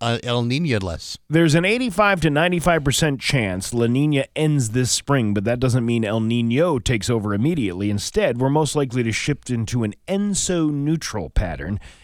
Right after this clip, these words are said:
Speaker 2: meaning, uh, neither La Niña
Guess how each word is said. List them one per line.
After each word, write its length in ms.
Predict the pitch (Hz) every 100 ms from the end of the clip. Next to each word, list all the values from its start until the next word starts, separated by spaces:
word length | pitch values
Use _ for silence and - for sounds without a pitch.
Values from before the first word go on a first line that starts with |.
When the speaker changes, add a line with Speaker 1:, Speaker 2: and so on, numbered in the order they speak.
| - -
Speaker 2:
meaning, 420 | 113 131 131 127
uh, 380 | 120 117 110 107 - 98 120
neither 460 | 147 185 180 180 - -
La 240 | 139 156
Niña 540 | 156 180 196 190 190